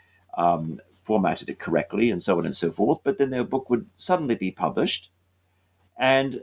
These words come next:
they would even be paid a substantial percentage, maybe as high as seventy or eighty percent of revenue, if and with, when the book sold. And the other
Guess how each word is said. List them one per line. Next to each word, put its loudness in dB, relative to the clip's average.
they 2
would -2
even 0
be -2
paid 0
a 4
substantial 0
percentage, 0
maybe 0
as -4
high 2
as -2
seventy 0
or 2
eighty 0
percent -2
of -2
revenue, 0
if 4
and -2
with, 2
when 4
the 0
book 0
sold. -2
And 0
the 2
other 2